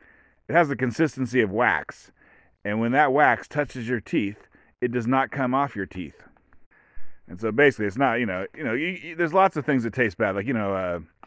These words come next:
you could eat a hot pepper, like a hot, you know, a jalapeno or something.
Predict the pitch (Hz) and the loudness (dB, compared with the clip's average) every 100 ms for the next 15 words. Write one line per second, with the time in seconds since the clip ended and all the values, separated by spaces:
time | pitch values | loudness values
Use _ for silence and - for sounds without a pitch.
0 | _ _ _ 113 131 147 131 120 135 135 | _ _ _ -2 4 6 6 4 2 2
1 | 139 101 110 110 139 123 107 92 90 92 | 0 0 0 2 0 0 -2 -4 -4 -4
2 | 101 139 117 147 139 104 92 101 85 85 | 0 2 2 0 0 0 -2 -6 -8 -8
3 | 78 | -12